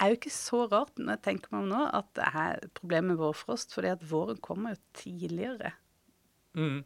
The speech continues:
Speaker 1: der ute ved kysten, fordi det er mildere vintre.
Speaker 2: Ja.
Speaker 1: Den kommer faktisk to uker før, normalt sett, i Muscadet enn i Sancerre, som er den innerste delen av Loire.
Speaker 2: Som egentlig er da i midten av Frankrike.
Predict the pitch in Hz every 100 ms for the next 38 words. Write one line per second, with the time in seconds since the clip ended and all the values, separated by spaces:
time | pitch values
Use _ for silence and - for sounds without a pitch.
0 | - 202 196 170 190 - 247 - - 190
1 | - 196 175 - 185 185 202 - 175 170
2 | 160 156 160 165 160 170 - - - -
3 | 131 - - - - 196 202 214 220 190
4 | - - - - - - 262 190 - 110
5 | - - 220 330 294 - - - 208 202
6 | 185 185 - 180 - - - - 202 196
7 | - 190 185 185 190 196 185 190 - 180
8 | 196 185 185 180 - 226 262 - 180 170
9 | 170 - 156 151 - - 185 - - -
10 | - - 190 196 262 196 160 160 - 156
11 | 156 151 151 - _ - 120 - _ _
12 | - 143 123 104 175 123 127 123 139 123
13 | 113 110 - _ _ 151 139 131 123 107
14 | 98 107 101